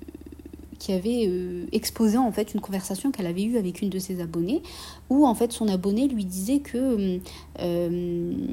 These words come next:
que elle pensait au hijab, mais qu'elle avait du mal dans le sens où, euh, elle travaillait dans un, enfin, elle travaillait dans un domaine où, euh, ce serait très mal vu et, euh, qu'en gros, ben,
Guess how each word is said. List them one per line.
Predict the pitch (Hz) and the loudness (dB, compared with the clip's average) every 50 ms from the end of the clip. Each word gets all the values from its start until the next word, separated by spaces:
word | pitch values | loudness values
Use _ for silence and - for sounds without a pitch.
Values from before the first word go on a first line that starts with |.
| - - - - 50 50 50 - - - - - - - - - - - - - - - - - - | -4 -4 -6 -6 -4 -4 -6 -6 -6 -6 -6 -8 -8 -10 -12 -14 -12 -12 -12 -14 -14 -14 -16 -16 -10
que | - - 226 - - | 0 2 2 4 6
elle | 214 214 196 | 4 4 4
pensait | - 233 247 233 - - 247 226 202 180 - - - - - - - - - - - - - - - - - | 2 2 2 2 2 2 2 2 2 0 -6 -14 -18 -20 -20 -20 -20 -20 -20 -20 -20 -14 -10 -8 -6 -4 -4
au | - - - | -4 -2 2
hijab, | 190 185 180 233 349 370 262 226 - - - - - - | 2 2 6 6 6 4 4 0 -4 -10 -16 -10 -4 -2
mais | 208 - | 0 2
qu'elle | - 208 208 | 4 4 4
avait | 202 214 220 | 4 2 2
du | 185 190 208 | 0 2 2
mal | 220 254 320 349 269 190 - | 4 4 6 6 4 2 2
dans | - 202 196 | -2 -2 -2
le | 196 | -2
sens | 190 - - 311 311 - - - - | -2 0 2 4 4 2 2 -4 -4
où, | - 254 294 320 330 - - | 0 2 4 4 4 4 2
euh, | 202 202 190 185 180 175 - | 2 2 4 4 2 2 2
elle | 190 185 185 | 0 0 0
travaillait | - - - 180 190 190 226 240 | -2 -4 -4 -2 0 2 2 2
dans | 233 220 196 180 170 | 2 0 0 -2 0
un, | 175 175 170 - - - - | -2 -2 -4 -4 -10 -16 -8
enfin, | - 151 | -6 -6
elle | 147 - | -6 -6
travaillait | - - 165 170 180 208 | -4 -6 -4 -2 -2 -2
dans | 214 202 190 170 | -2 -2 -2 0
un | 170 | 0
domaine | 170 170 170 180 214 269 294 302 302 - - - - - - - - | 0 0 0 0 2 4 2 2 2 0 -10 -14 -16 -16 -12 -4 -2
où, | 226 240 254 262 | 0 2 2 0
euh, | - - 175 180 190 190 180 | 2 2 2 2 2 0 -2
ce | 180 - - | -2 -2 -4
serait | 180 - - - 196 190 | -4 -4 -2 -4 -6 -6
très | - - - 254 | -6 0 2 4
mal | 240 233 214 196 | 4 4 4 2
vu | 190 190 196 226 269 302 339 339 - - - - - - | 0 0 0 0 2 2 2 0 -2 -8 -16 -16 -4 4
et, | 214 220 226 247 262 247 - | 4 6 6 6 4 2 2
euh, | 202 196 190 180 180 180 175 175 175 175 170 175 - | 2 2 2 2 2 2 0 0 0 0 0 -2 -2
qu'en | - - 185 185 | 0 2 2 4
gros, | 175 202 262 320 311 | 4 4 4 4 4
ben, | 220 180 170 165 160 160 160 165 165 | 6 4 4 4 4 4 2 2 2